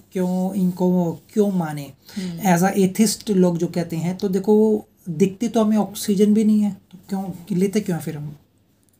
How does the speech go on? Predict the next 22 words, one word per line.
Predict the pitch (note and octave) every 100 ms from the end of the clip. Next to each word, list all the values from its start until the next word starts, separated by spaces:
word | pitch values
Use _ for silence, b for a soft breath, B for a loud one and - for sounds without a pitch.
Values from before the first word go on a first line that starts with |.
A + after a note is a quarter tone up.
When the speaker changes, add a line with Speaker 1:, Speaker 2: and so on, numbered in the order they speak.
| _ _ _ _ _ B B B B B
Speaker 1:
सांस | - F3 F3
ले | G3 F#3
रहे | F3 F3+
हैं, | F3+ -
किस | G#3 G3+
लिए | G#3 F#3+
ले | F3
रहे | D3+
हैं? | D#3
ऑक्सीजन | D#3+ - G3 F#3 F#3+
तो | F#3
दिख, | E3+ F3+ F3+ -
<laughs> |
दिख, | F#3+ F#3 G3 E3+
Speaker 2:
सही | F#3 G#3+
Speaker 1:
दिख, | G#3+
Speaker 2:
बात | G#3
Speaker 1:
दिख | G#3+
Speaker 2:
है। | A#3+
Speaker 1:
नहीं | A#3+
रही | A#3
है। | G#3+